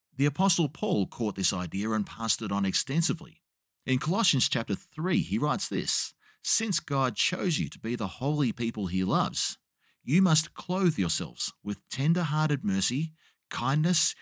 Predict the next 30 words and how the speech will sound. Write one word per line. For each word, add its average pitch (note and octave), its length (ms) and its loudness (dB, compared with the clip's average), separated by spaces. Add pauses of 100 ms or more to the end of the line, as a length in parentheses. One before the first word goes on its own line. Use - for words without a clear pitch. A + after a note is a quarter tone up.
humility, E3 840 2 (260)
gentleness, C3 720 0 (140)
and D#3+ 160 2
patience." - 680 0 (720)
He B2 140 0
also D#3+ 280 4
calls A#2+ 400 0
the F#2+ 140 -4
Corinthians D#3 640 2
to C#3 80 -2
have A#2+ 180 -2
the B2 80 -2
same A#2+ 320 0
mindset, C#3 500 0 (320)
as A#2+ 140 -2
well E3+ 200 0
as B2+ 140 0
individual C3 760 -2
appeals A#2 580 -2 (240)
to - 140 -6
Timothy A#2+ 520 -4
and F#2+ 140 -4
Titus, - 540 -2
as - 180 -12
well A#2+ 200 -6
as G#2 100 -6
the F#2+ 100 -6
church F#2+ 380 -2
in F#2+ 100 0
Ephesus. - 600 -4